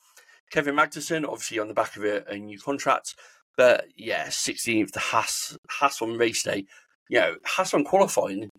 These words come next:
really good. Haas on race day, just the wheels fall off it. Might as well not bother with a Sunday at the moment if you're Haas. Um, just watch Saturday. Hope there's a sprint race in there to get some good results. Um,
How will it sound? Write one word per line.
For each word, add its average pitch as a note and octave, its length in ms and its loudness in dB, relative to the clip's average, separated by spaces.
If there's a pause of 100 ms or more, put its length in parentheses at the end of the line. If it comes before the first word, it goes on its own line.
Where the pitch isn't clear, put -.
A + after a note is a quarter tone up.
(160)
really B2 280 0
good. A2 280 0 (420)
Haas C#3 180 2
on A2 100 -2
race A#2+ 240 2
day, F2+ 140 -2
just - 260 -8 (160)
the A2 80 -4
wheels A2+ 360 2
fall G2+ 220 0
off A#2+ 120 0
it. - 140 0 (200)
Might B2+ 120 4
as A2 80 0
well G#2+ 100 2
not F#2+ 80 -6
bother G#2+ 160 0
with G2+ 140 -6
a G#2+ 80 -8
Sunday G#2+ 480 2 (100)
at G#2+ 80 2
the G#2 80 -6
moment G#2+ 260 -2
if G2+ 120 -6
you're G2+ 120 0
Haas. - 300 -2 (340)
Um, G#2 160 -2
just A2 200 -6
watch - 140 -4
Saturday. G#2+ 400 2
Hope A#2 180 -2
there's G#2+ 160 -6
a G#2 60 -8
sprint A#2 260 -2
race G#2+ 240 -4
in G2 80 0
there - 100 -4
to - 100 -8
get - 120 -4
some G#2+ 160 -6
good G2+ 100 -4
results. G#2+ 340 2 (1000)
Um, B2+ 320 2